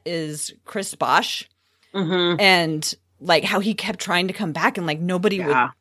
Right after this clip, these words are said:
Speaker 1: nobody would let him play 'cause he had this, they're like, "Dude, you have a blood clot. You could die. Like, we don't want you to die," you know?
Speaker 2: And
Speaker 1: And
Speaker 2: all
Speaker 1: he
Speaker 2: he
Speaker 1: was
Speaker 2: wanted
Speaker 1: just
Speaker 2: to do was play.
Speaker 1: Yeah. Like, that must be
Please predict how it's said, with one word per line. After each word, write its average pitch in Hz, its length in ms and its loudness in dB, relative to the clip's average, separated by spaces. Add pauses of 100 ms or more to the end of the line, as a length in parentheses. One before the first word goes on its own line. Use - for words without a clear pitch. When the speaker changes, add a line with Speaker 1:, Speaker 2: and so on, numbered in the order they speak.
Speaker 1:
nobody 214 340 2
would 185 140 0
let 175 140 4
him 156 100 -2
play 208 360 4
'cause 170 180 -4
he 185 80 -4
had 196 120 -4
this, 185 240 -2
they're 202 140 4
like, 196 180 4
"Dude, 277 180 -2
you 294 60 0
have 320 100 0
a 330 60 2
blood 220 320 2
clot. - 200 -2
You 208 120 -4
could 359 300 0
die. 233 500 -2 (300)
Like, 214 180 -4 (560)
we 330 160 -2
don't 349 240 4
want 285 220 2
you 277 160 2
to 247 100 0
die," 196 760 0
you 196 120 -2
know? 190 180 4
Speaker 2:
And 220 80 4
Speaker 1:
And 175 100 4
Speaker 2:
all 175 60 4
Speaker 1:
he 180 80 4
Speaker 2:
he 180 60 6
Speaker 1:
was 175 60 4
Speaker 2:
wanted 170 160 4
Speaker 1:
just 160 200 0
Speaker 2:
to 202 80 6
do 190 60 4
was 165 140 -2
play. 160 480 4
Speaker 1:
Yeah. 262 560 2
Like, 196 180 2
that 233 140 0
must 285 200 -4
be 294 360 -2